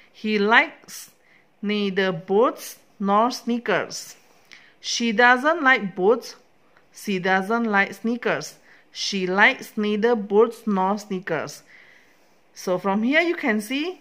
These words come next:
ada yang menggunakan some of them using like, some of them using likes.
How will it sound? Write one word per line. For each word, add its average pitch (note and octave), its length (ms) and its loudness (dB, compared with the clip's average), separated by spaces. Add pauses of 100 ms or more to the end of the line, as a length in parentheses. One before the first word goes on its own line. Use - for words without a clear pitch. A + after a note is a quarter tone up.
(360)
ada B3+ 400 6
yang G#3+ 400 0
menggunakan F#3+ 640 0
some C#4 320 0
of G3+ 160 -2
them B3+ 240 2
using A#3 320 -2
like, G#3 400 2
some G#3 240 -4
of F3 240 -4
them G3 160 0
using G3 480 -4
likes. - 640 0